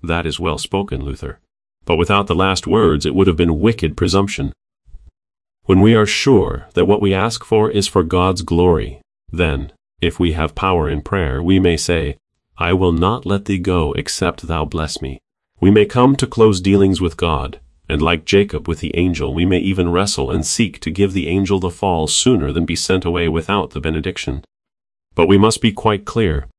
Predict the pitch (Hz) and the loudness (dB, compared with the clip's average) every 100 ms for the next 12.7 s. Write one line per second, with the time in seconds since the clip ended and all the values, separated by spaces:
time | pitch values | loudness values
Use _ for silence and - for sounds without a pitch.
0 | _ _ 95 - 104 104 104 127 123 127 | _ _ -4 4 4 4 2 2 2 2
1 | 123 113 107 - 104 101 95 90 90 87 | -2 -2 -2 0 2 2 0 -2 0 0
2 | 80 71 - _ _ - - - 101 98 | 0 -4 -10 _ _ -4 0 0 2 2
3 | 92 - 127 123 76 76 90 90 104 113 | 2 2 2 2 -2 -2 -2 0 0 0
4 | 71 - 87 85 92 95 - - 87 92 | -2 -4 0 2 0 -2 -4 -4 -2 -2
5 | 69 - _ _ _ _ - 139 143 127 | -2 -6 _ _ _ _ 0 0 2 2
6 | 120 - - 101 98 90 85 87 80 67 | 2 0 0 0 2 2 2 0 0 0
7 | 57 - _ _ _ 82 71 110 - - | -4 -8 _ _ _ -2 2 2 0 0
8 | 107 101 95 85 85 82 67 69 - 90 | 4 4 4 0 2 0 -2 -4 0 2
9 | 95 87 85 117 80 - - 101 95 82 | 2 0 0 0 -2 -8 -4 0 0 0
10 | 71 - 80 73 85 120 120 - 107 95 | -2 -2 -2 0 2 2 2 0 0 0
11 | - 110 104 76 76 92 90 85 82 101 | 0 0 0 -4 -4 -4 -2 0 0 0
12 | 92 82 76 87 80 69 | 0 -2 -2 -2 -2 -4